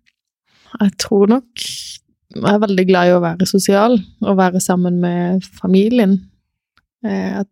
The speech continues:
tror jeg fortsatt klarer det når jeg trener så mye som jeg gjør, men, eller å være sammen med venner. Men det er nok å være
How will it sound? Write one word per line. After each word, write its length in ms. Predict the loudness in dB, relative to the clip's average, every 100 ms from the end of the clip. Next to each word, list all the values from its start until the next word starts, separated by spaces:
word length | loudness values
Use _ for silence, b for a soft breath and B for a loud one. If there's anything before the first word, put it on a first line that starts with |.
| -8
tror 160 | -4 -2
jeg 80 |
fortsatt 400 | -2 -4 -6 -8 -6
klarer 540 | 0 0 0 0 0
det 140 | 0 2
når 260 | 2 0 -2
jeg 500 | -2 -2 -4 -4 -6 -8 _ -6
trener 280 | 0 2 2
så 120 | 4
mye 140 | 4 2
som 140 | -2
jeg 140 | -2
gjør, 140 | -6 -8 -4
men, 240 | -2 0 0 -2 -4 _ _ _ _ _ _ -2
eller 200 | -2 0
å 140 | 2
være 200 | 2 0
sammen 280 | 0 0 0
med 80 | 0
venner. 300 | -2 -2 -4 -6 -20 _ _ _ _ _ _ _ _ _ -2
Men 260 | 0 2
det 80 | 0
er 140 | 0 -4
nok 200 | -4 -2
å 80 | 2
være 320 | 0 0